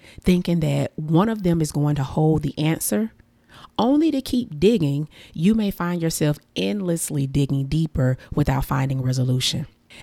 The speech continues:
And so releasing the need to know and letting go of the need for answers allows us to reach acceptance more gracefully. The fourth thing that it allows you to do is that it allows you to control the controllables.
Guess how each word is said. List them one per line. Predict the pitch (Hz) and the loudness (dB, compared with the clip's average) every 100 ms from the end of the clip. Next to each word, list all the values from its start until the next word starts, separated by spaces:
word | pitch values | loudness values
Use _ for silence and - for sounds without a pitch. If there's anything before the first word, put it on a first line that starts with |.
| - | 2
And | 175 | 4
so | 175 | 4
releasing | 175 170 190 240 - 247 | 4 2 0 -2 0 0
the | 190 | 0
need | 170 170 - | 0 0 -2
to | 147 | -4
know | 143 147 180 156 143 - | -2 0 0 0 -2 -2
and | 147 | -2
letting | 151 151 143 | 0 0 -2
go | 135 156 190 - | 0 4 6 4
of | 156 | 2
the | 147 | 0
need | 147 147 147 | 2 2 2
for | - - | -2 -6
answers | 151 185 - 147 139 139 - - - | -2 -2 -2 -2 -2 -2 -8 -16 -6
allows | 147 160 180 175 | -2 0 2 2
us | 160 165 | 2 0
to | 160 | 0
reach | 151 143 - | 0 -2 -2
acceptance | - - - 156 - 151 - - | -8 -4 -2 -2 -2 -4 -4 -2
more | 135 | -4
gracefully. | 135 139 143 - - - - - _ - - - | -4 -4 -4 -6 -10 -10 -12 -18 _ -18 -10 2
The | 175 | 2
fourth | - 254 320 - | 6 4 4 -2
thing | 165 151 143 | -2 0 0
that | 139 | -2
it | 139 | -2
allows | 139 135 135 131 | -2 -2 -2 -2
you | 131 | -2
to | 131 | -2
do | 131 131 135 - _ _ _ _ _ _ - | -2 -2 -2 -8 _ _ _ _ _ _ 0
is | 165 | 2
that | 156 - | 4 2
it | |
allows | 147 151 175 196 196 180 | 0 -2 0 0 2 2
you | 165 156 | 2 0
to | - | 0
control | 147 139 - 147 143 | -2 -2 0 2 2
the | 139 139 | 0 -2
controllables. | 135 - 135 143 180 - 170 - | -4 -2 -2 -2 -4 -6 -8 -8